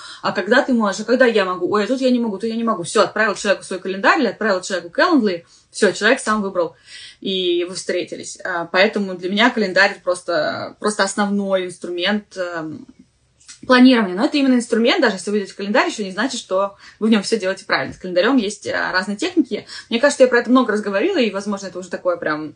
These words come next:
it is known, все про это знают, но я ещё раз повторю, что секреты, там, любого планирования в календаре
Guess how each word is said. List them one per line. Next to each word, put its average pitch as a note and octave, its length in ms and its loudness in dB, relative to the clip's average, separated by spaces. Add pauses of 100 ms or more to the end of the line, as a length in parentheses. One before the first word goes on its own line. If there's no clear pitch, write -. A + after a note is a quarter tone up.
it A#3 120 2
is A3 180 4
known, B3+ 400 6
все A3+ 160 0
про G3+ 140 4
это G#3+ 120 -2
знают, D4+ 280 0
но G#3 60 -4
я A3+ 80 6
ещё A#3+ 180 0
раз G3+ 80 -8
повторю, - 460 -4
что B3 400 6
секреты, G#3 1400 4
там, F3+ 200 -4
любого G3 320 4
планирования G#3 520 4
в - 60 -16
календаре G3+ 340 2